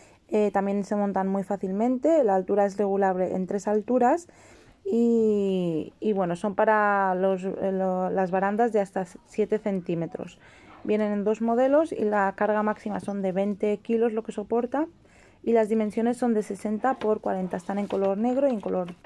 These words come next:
y en color blanco, que son los dos modelos que, que os digo que, que tienen y son plegables, o sea, las podéis enganchar a la barandilla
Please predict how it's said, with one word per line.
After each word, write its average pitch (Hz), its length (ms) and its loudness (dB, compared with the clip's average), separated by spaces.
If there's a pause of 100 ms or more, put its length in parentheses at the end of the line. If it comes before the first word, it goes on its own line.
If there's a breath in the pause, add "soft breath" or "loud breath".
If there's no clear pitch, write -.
y 190 80 -6
en 185 80 -4
color 180 300 -4
blanco, 175 320 -8 (480 loud breath)
que 202 80 -8
son 208 140 -2
los 202 140 0
dos 202 120 -2
modelos 202 500 0
que, 175 460 -4 (760 soft breath)
que 196 180 0
os 175 160 0
digo 185 220 -2
que, 180 460 -6
que 175 160 -4
tienen 175 400 -8
y 196 100 -4
son 208 180 -4
plegables, 175 500 -2
o - 40 -20
sea, - 140 -8
las 170 140 -8
podéis 185 260 -4
enganchar 190 380 -4
a 190 60 0
la 196 120 0
barandilla 233 640 0